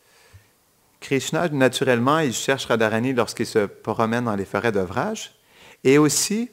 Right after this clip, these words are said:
ce qui est intéressant, c'est qu'ils vont toujours trouver toutes sortes d'opportunités de se rencontrer. J'ai oublié, lorsque j'ai partagé le divertissement à Tarkadamba, un divertissement trop spécial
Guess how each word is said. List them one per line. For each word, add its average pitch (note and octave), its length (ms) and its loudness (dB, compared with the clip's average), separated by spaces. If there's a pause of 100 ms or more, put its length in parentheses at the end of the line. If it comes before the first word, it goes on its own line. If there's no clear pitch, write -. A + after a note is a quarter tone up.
ce - 100 -16
qui C3 80 -4
est C3 80 -2
intéressant, C#3+ 500 -2
c'est C3 220 -4
qu'ils D3 800 -2
vont D#3 140 0
toujours G3+ 360 2
trouver F3 400 0
toutes A3 240 -2
sortes G3+ 280 -2
d'opportunités C3+ 680 -2
de B2 120 -2
se - 100 -10
rencontrer. A2+ 640 -8
J'ai A2 120 2
oublié, C#3+ 420 2
lorsque C#3+ 320 0
j'ai A2+ 140 -2
partagé B2 520 0
le C3 100 0
divertissement A2+ 520 -4
à C3+ 60 -2
Tarkadamba, B2 560 -2
un C#3 100 -4
divertissement B2+ 500 -6
trop E3 260 -8
spécial B2+ 540 -2